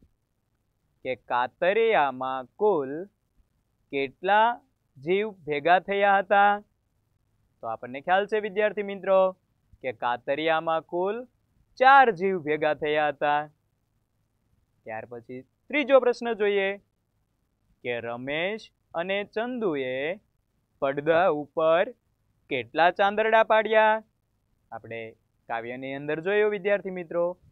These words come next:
કે પડદા ઉપર છે એ રમેશ અને ચંદુએ દાદાજીના કાચથી પાંચ પા-,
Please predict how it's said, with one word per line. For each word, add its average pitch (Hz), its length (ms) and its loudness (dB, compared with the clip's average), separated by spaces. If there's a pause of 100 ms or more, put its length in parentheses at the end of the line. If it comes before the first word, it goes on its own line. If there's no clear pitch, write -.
(160)
કે 131 100 -6
પડદા 123 480 -4
ઉપર 160 320 -2
છે 214 220 2 (560)
એ 131 180 -2
રમેશ 135 500 -6
અને 135 260 -10
ચંદુએ 120 800 -6 (340)
દાદાજીના 123 840 -6
કાચથી 160 960 0 (760)
પાંચ 240 340 2
પા-, 170 340 -4